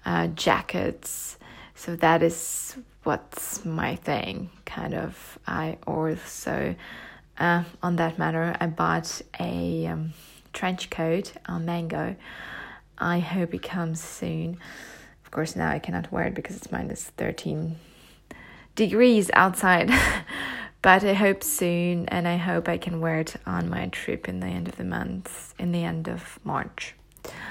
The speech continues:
because I have a little vacation coming up, and, um, I hope I get to wear it and take some beautiful photos.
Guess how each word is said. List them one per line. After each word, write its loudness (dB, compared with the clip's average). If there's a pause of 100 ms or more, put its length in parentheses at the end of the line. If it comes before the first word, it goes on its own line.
(380)
because -6
I 0
have 0
a -6
little -4
vacation 0
coming -2
up, -2 (120)
and, -2
um, 0 (680)
I 0
hope 2
I 2
get -2
to -2
wear 2
it -6
and -4
take -4
some -6
beautiful -6 (140)
photos. 0